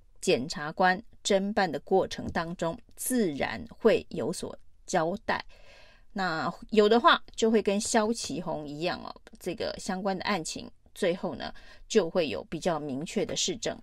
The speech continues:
而现在呢，这个激进党啊，当然是为了这个政治的目的啊，所以呢，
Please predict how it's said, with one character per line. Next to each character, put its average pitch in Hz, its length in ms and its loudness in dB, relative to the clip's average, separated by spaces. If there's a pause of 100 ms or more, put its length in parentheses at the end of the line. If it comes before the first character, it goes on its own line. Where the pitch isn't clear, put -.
而 - 120 -4
现 247 220 2
在 240 160 6
呢， 190 180 0
这 190 140 -2
个 196 80 2
激 240 160 -4
进 247 180 2
党 156 140 2
啊， - 160 -12 (100)
当 202 160 -2
然 165 160 -2
是 196 120 0
为 185 160 6
了 139 160 2
这 - 100 -4
个 165 120 0
政 208 340 4
治 - 180 -4
的 - 240 -4 (260)
目 254 200 4
的 190 240 2
啊， - 100 -2 (320)
所 - 260 0
以 202 180 0
呢， 123 280 -4